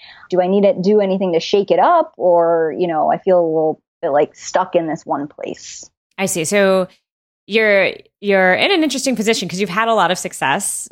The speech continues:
Speaker 2: um, and you've had, you have a lot of motivation to keep doing what you're doing. So it sounds like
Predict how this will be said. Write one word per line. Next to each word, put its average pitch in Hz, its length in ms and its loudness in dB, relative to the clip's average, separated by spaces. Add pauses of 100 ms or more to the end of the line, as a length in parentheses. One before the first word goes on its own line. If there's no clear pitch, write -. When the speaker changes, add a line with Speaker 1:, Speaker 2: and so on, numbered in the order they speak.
Speaker 2:
um, 156 440 -4
and 196 160 -2
you've 208 120 2
had, 214 280 -2
you 233 100 0
have 294 120 2
a 294 40 4
lot 254 120 4
of 208 60 0
motivation 185 540 2
to 156 60 -4
keep - 220 -12
doing 180 160 -4
what 160 160 -4
you're 156 60 -8
doing. 151 240 -2
So 156 100 -8
it 123 80 -8
sounds 196 240 -2
like 165 160 0